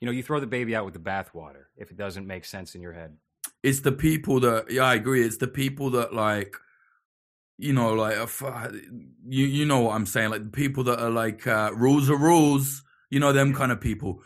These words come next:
Speaker 2: "Well, that's the law." Like, those kind of people are the people that are just like, "Nah, like, what,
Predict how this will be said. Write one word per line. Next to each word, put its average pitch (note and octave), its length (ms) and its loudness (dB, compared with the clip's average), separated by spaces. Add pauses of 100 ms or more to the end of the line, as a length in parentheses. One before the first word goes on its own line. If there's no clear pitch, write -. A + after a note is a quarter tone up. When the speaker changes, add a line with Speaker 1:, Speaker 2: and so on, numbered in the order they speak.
(120)
Speaker 2:
"Well, A#2 100 -2
that's C3 360 0
the A#2+ 80 -6
law." C3 540 0 (240)
Like, A#2+ 360 -2
those D3+ 300 4
kind D#3+ 200 0
of C3+ 120 -2
people B2 540 0
are A2+ 100 -6
the A2 160 -4
people A#2 360 -4
that G#2+ 120 -6
are G#2+ 60 -6
just G2+ 220 -10
like, F#2+ 220 -6 (340)
"Nah, G2 400 -8 (300)
like, F#2 200 -14
what, G2 220 -6